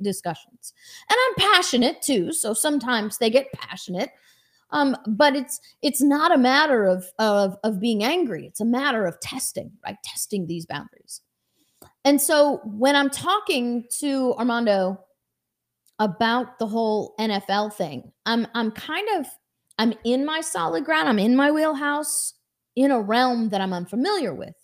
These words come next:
Sports. I mean, I love watching sports. I've played sports my whole life, so I'm not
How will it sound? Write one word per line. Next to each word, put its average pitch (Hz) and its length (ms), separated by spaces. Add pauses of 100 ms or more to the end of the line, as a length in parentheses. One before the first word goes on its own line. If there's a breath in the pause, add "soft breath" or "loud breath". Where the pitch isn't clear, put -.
(140)
Sports. - 880
I - 60
mean, 269 220 (400 loud breath)
I 254 60
love 220 280
watching 190 460
sports. 202 500
I've 180 140
played 208 340
sports 208 480
my 208 120
whole 214 240
life, 190 360
so - 160
I'm 175 140
not 185 220